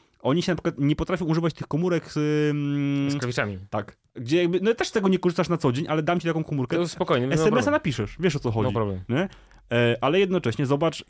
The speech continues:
Speaker 1: jaka jest różnica między nami a dzieciakami, e, jeżeli chodzi o gry komputerowe. No ja gram, jakby jestem graczem, mam PlayStation.
Speaker 2: Boże, ile razy ja widziałem dziecko, y,
Speaker 1: Tak.
Speaker 2: jakieś w, w księgarni,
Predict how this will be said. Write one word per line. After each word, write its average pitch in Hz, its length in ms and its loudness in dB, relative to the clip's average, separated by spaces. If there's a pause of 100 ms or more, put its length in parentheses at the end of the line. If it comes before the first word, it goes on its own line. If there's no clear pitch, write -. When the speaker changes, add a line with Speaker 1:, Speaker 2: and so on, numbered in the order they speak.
Speaker 1:
jaka 139 260 0
jest 151 160 0
różnica 139 340 0
między 139 260 0
nami 131 600 2
a 120 100 -2
dzieciakami, 139 580 0 (100)
e, 123 40 0
jeżeli 139 300 2
chodzi 151 140 0
o 147 40 0
gry 123 120 2
komputerowe. 101 520 -4 (400)
No 151 60 0
ja 233 60 2
gram, 208 240 2
jakby 156 200 0
jestem 185 260 0
graczem, 147 280 0
mam 139 140 2
PlayStation. 135 460 -2
Speaker 2:
Boże, 131 200 0
ile 135 140 0
razy 127 180 0
ja 127 60 0
widziałem 123 260 -2
dziecko, 120 320 -2 (180)
y, 117 200 -2
Speaker 1:
Tak. 117 80 2
Speaker 2:
jakieś 123 280 -4
w, 120 240 -8
w 120 100 -16
księgarni, 127 680 -2